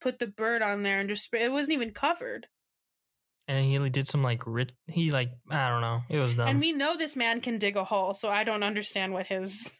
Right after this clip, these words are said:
Speaker 1: <laughs> excuse was.
Speaker 2: <laughs>
Speaker 1: I also
Speaker 2: The situation
Speaker 1: forgot, I
Speaker 2: was
Speaker 1: do
Speaker 2: different.
Speaker 1: <laughs> I also,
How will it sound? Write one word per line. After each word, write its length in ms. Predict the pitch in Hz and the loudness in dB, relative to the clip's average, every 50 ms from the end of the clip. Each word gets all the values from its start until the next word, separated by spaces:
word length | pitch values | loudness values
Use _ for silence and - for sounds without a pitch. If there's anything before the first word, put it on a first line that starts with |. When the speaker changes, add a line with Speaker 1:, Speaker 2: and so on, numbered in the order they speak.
| _ _ | _ _
Speaker 1:
<laughs> 80 | _ - | _ -4
excuse 800 | 330 - - - - - - - - 277 262 - - - - - | -2 0 2 2 2 2 0 0 -2 -2 -4 -2 -6 -8 -6 -2
was. 140 | - 247 254 _ _ 269 269 - _ - 285 - - - - - _ _ _ _ _ _ _ _ _ _ _ _ _ _ _ _ _ _ _ _ _ _ _ _ _ _ _ - - - _ - | -4 -4 -4 _ _ -4 -4 -4 _ -10 -10 -8 -10 -14 -16 -16 _ _ _ _ _ _ _ _ _ _ _ _ _ _ _ _ _ _ _ _ _ _ _ _ _ _ _ -20 -20 -20 _ -2
Speaker 2:
<laughs> 20 | 170 143 113 107 110 107 107 - - - - - - _ _ _ _ - - - _ - - - - 285 | -2 0 2 2 2 2 0 -2 -6 -12 -16 -20 -20 _ _ _ _ -18 -18 -18 _ -12 -10 -8 -2 0
Speaker 1:
I 80 | 285 | 2
also 160 | 339 440 453 | 2 2 4
Speaker 2:
The 60 | - 480 | 4 4
situation 380 | - - - - - - 247 | 4 4 2 2 4 4 4
Speaker 1:
forgot, 80 | - 247 | 4 4
I 60 | - | 2
Speaker 2:
was 120 | 277 262 | 2 2
Speaker 1:
do 60 | - - - | 2 0 0
Speaker 2:
different. 420 | - - 135 131 131 131 - 330 339 | 0 0 2 2 2 2 2 0 -2
Speaker 1:
<laughs> 960 | - - 294 - - - 247 - _ _ - - _ - - - - - - - | 0 -2 -4 -4 -2 -8 -10 -10 _ _ -20 -16 _ -6 -4 -4 -4 -6 -4 -2
I 120 | 277 269 294 330 | 0 2 2 2
also, 540 | 403 403 - 403 381 339 320 311 277 - | 0 -2 -2 0 0 0 2 2 0 -2